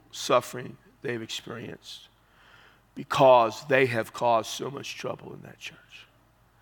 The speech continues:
Now, that's tough, I know, because in our day and age, we don't,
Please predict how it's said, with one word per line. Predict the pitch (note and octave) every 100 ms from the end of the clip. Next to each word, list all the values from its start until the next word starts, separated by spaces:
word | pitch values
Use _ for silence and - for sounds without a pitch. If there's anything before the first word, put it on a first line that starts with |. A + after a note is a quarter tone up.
| _ _ - - - - _ _ _ _
Now, | E3 D#3+ D#3
that's | A3+ -
tough, | C4+ C#4+ G#2+ - - - _ _ _
I | C#3
know, | D#3+ G3 G2 - - _ -
because | C3+ F3 D3
in | D3
our | D3+
day | E3+ F3+
and | E3+
age, | F3 F#3+ C3+ B2+
we | D3
don't, | D3